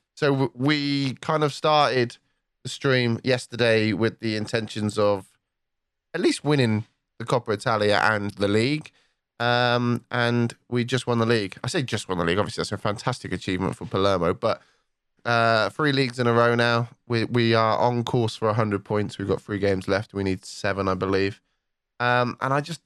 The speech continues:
I just don't know if I've got the energy, Matt, and I, I just don't think I can go through the emotion of taking these boys back to another Champions League to see what we can do. It just, it's just too, too raw, to be honest. Um, it may be fourteen seasons and out.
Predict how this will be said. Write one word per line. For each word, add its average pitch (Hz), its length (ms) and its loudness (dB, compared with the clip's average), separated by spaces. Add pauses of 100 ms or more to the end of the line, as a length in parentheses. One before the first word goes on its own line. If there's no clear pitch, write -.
(120)
I 135 120 0
just - 260 -10
don't 151 260 -2
know 139 160 2
if 135 120 -2
I've 127 140 0
got 131 160 0
the 127 100 0
energy, 123 360 0
Matt, 110 220 2
and 110 80 0
I, 107 180 2
I 120 40 -6
just 120 200 -6
don't 135 140 0
think 139 120 2
I 127 40 2
can 123 120 0
go 117 160 4
through 113 140 -4
the 107 100 2
emotion 104 560 0 (840)
of 107 360 0 (220)
taking 113 320 -2
these 104 240 2
boys 101 380 0
back - 520 -8 (140)
to 107 120 -2
another 98 260 0
Champions 98 560 -4
League 92 320 0
to - 100 -16
see 101 220 -4
what 90 160 -2
we 90 100 -2
can 87 220 -6
do. 92 320 0 (640)
It - 120 -10
just, - 280 -6 (400)
it's - 80 -18
just - 220 -4
too, 117 160 -2 (180)
too 120 180 -4
raw, 104 280 2
to 101 140 -10
be 101 60 0
honest. 101 400 -2 (140)
Um, 104 580 0 (580)
it 127 120 -6
may 135 240 2
be 127 180 -2
fourteen 123 520 0
seasons 117 520 0
and 110 120 0
out. 113 280 0